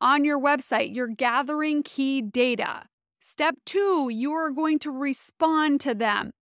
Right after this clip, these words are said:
If you are available for that date, you're gonna ask clarifying questions,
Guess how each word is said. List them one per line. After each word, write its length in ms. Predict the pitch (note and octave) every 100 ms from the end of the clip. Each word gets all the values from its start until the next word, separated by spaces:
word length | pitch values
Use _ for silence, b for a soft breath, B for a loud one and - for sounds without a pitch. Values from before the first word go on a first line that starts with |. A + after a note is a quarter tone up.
| _ _ _ _
If 260 | D4+ F4+
you 160 | G4 F#4
are 220 | E4 D#4
available 480 | C#4 C#4 C#4 C#4 C4+
for 180 | - A#3+
that 320 | G#3+ G3+ G#3
date, 400 | E4 F#4+ F#4 - b b
you're 120 | B3
gonna 200 | A#3+ B3
ask 400 | - A#3+ A#3+ -
clarifying 760 | - E4+ E4+ F4+ F4+ E4+ D#4+ D#4
questions, 720 | - D4+ C#4+ - D4+ C#4+